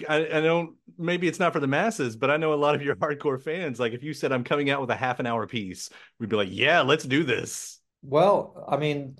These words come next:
Speaker 2: that, as I said, that piece, Night Song, it has, it's, it's a to be continued kind of thing, because I have got some other nice pieces that followed it up, all deriving from the same prophet. Um, it was a real wonky prophet sound. You might hear it in there still. Um,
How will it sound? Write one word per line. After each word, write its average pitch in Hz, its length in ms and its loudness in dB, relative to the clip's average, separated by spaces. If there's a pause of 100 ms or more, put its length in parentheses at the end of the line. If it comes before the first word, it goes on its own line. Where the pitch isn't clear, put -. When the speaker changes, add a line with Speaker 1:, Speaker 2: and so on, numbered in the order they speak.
(160)
Speaker 2:
that, - 340 4 (380)
as 143 140 2
I 139 60 4
said, 131 260 0
that 135 200 2
piece, 127 240 -4
Night 120 220 -2
Song, 113 320 -6 (540)
it 123 140 0
has, 139 280 4
it's, - 200 -4
it's 139 200 -2
a 139 60 4
to 185 200 2
be 147 180 2
continued 135 720 -6
kind 113 180 -2
of 104 160 -6
thing, 101 400 -4
because 117 380 -6
I 117 140 2
have 135 260 2
got 117 320 0 (640)
some 127 240 -2
other 123 240 0
nice 117 360 -2
pieces 123 500 -4
that - 180 -4
followed 120 380 2
it 113 140 0
up, 120 220 2
all 160 280 0
deriving 127 540 -2
from 113 200 -12
the 107 60 -8
same 117 420 -4
prophet. 117 420 -4 (680)
Um, 104 640 -4
it 135 140 0
was 117 120 -4
a 123 60 0
real 127 220 0
wonky 117 540 -2
prophet 120 320 -4
sound. 110 300 -2
You 135 60 -4
might 151 180 -2
hear 131 240 4
it 120 80 0
in 110 140 0
there 98 180 -4
still. 104 460 -4
Um, 104 420 -6